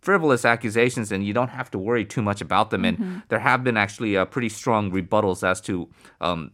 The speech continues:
Speaker 1: why these charges don't really hold water or even make sense, because a, a lot of people feel that there's, it just seems silly that this U S B stick, which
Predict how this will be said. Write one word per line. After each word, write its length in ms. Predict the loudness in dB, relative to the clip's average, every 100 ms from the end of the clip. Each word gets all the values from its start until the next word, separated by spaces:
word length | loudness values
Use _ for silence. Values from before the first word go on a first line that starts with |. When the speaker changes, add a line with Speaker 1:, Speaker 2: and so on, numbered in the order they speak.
| -12
Speaker 1:
why 380 | -2 2 2 2
these 360 | -4 -4 -8 -18 -18
charges 380 | -4 -2 -2 -4
don't 140 | -6
really 160 | -4 -6
hold 260 | -4 -6
water 240 | -2 0 0
or 100 | 0
even 260 | -2 -2
make 180 | -4 -4
sense, 280 | 0 0 0
because 300 | -6 -4 -2
a, 60 | 0
a 120 | 0
lot 200 | 0 0
of 40 |
people 220 | -2 -10
feel 220 | -4 -2 -2
that 160 | -2
there's, 260 | -4 -4 -8
it 60 |
just 240 | -10 -10 -8
seems 180 | -8 -6
silly 260 | -4 -2
that 180 | -2 -4 -6 -20 -10
this 220 | -8 -4
U 100 | -4
S 80 | -2
B 160 | -6
stick, 240 | -6 -8 -8
which 220 | -10